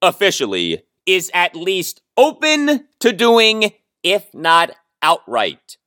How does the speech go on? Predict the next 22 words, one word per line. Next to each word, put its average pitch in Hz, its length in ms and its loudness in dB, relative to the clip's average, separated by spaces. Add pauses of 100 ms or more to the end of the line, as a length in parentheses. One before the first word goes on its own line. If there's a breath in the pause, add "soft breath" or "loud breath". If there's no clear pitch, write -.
(100)
doing. 85 460 -2 (480)
The 202 240 0
thing 262 400 -2 (340)
that 185 320 -2
for 180 160 -8
so 285 300 0
many 294 300 -2 (420)
has 151 240 -2
been 202 160 0
a 226 60 2
dream, 175 420 0 (580)
that 196 360 -4
dream 151 500 -6 (340)
appears 143 1120 -2 (480)
to 135 140 0
be 151 180 0
in 175 80 -2
the 180 80 -2
process 107 880 -4 (580)
of 143 220 0
becoming 151 480 -2
reality. 120 640 -4